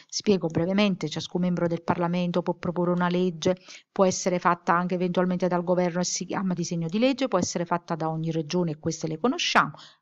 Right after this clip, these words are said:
ma anche dal cnel, che è un organo che in realtà non ne ha mai presentate. Quindi, oppure da cinquantamila elettori. Possono proporre una legge. Dopodiché, eccole qui le commissioni. Vedete?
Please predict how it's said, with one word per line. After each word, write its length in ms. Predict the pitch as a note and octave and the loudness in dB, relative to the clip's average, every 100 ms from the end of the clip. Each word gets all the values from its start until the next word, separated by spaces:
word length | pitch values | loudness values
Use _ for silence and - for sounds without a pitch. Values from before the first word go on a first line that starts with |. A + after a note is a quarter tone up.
| - | 0
ma 160 | C#4 | 4
anche 260 | F3+ D#3 F#3+ | 4 0 -2
dal 180 | G#3+ G#3+ | -2 -2
cnel, 520 | F#3+ E3 D#3+ D#3 D#3+ | -4 -4 -4 -6 -6
che 140 | - F#3+ | -2 -2
è 60 | |
un 140 | E3+ F3 | 0 -2
organo 420 | D#3 D#3 D#3 D#3+ - - _ _ | -2 -4 -6 -6 -8 -18 _ _
che 320 | - F3+ - | -2 0 -2
in 180 | - E3 | -6 -4
realtà 400 | E3 F#3 - E3 | -2 -2 -2 -6
non 220 | E3 E3 F3 | -4 -2 -2
ne 100 | E3 | -2
ha 60 | |
mai 380 | D#3 D#3 D#3 D#3+ - _ | -2 -4 -4 -6 -10 _
presentate. 840 | - E3 D3 D#3 D3+ D#3 - - - _ - - - - | -6 -4 -2 -4 -6 -8 -10 -14 -16 _ -20 -18 -18 4
Quindi, 500 | D#4+ F#3 - - _ | 6 6 2 -10 _
oppure 400 | - A4+ F#3 E3+ | 6 6 4 0
da 100 | F3+ | 2
cinquantamila 920 | F#3+ C#4 B3+ E3 E3 A#3+ E3 D#3 D3+ - | 2 2 2 0 0 -2 -2 -6 -10 -6
elettori. 640 | E3+ D#3 - - D3 D#3 | -6 -6 -8 -8 -6 0
Possono 400 | - A#3+ - G#3 | 4 4 2 0
proporre 320 | C4+ G3 F3 | 0 0 -4
una 160 | E3 D#3 | -4 -6
legge. 340 | D3+ D3 - - _ - | -8 -10 -14 -16 _ 4
Dopodiché, 640 | A4+ A#4 F4+ - - E3 | 8 10 8 4 2 2
eccole 340 | - - F4+ | 2 2 2
qui 140 | - E4 | 4 4
le 100 | C#4+ | 6
commissioni. 720 | B3 A#3 A3 - F3 E3 D#3 - - _ | 6 6 2 0 0 -2 -6 -10 -20 _
Vedete? 580 | F3 B3 B3+ B3+ B3+ | 4 6 8 4 2